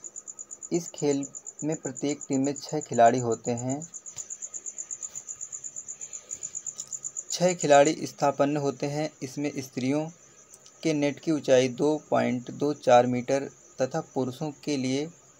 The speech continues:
दो पॉइंट चार तीन मीटर होती है। खेल का मनोरंजन सिद्धांत किसने दिया था? तो डब्ल्यू जी T W Patrick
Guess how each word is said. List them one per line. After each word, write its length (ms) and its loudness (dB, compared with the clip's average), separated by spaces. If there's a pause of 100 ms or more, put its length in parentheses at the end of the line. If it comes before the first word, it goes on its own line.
(340)
दो 160 6
पॉइंट 360 6
चार 240 8
तीन 260 0
मीटर 340 0
होती 360 -6
है। 320 -10 (2250)
खेल 240 2
का 160 6
मनोरंजन 540 6
सिद्धांत 540 2
किसने 300 -2
दिया 240 6
था? 360 -6 (440)
तो 460 -2
डब्ल्यू 560 2 (1600)
जी 240 -2
T 220 -2 (160)
W 420 2
Patrick 540 2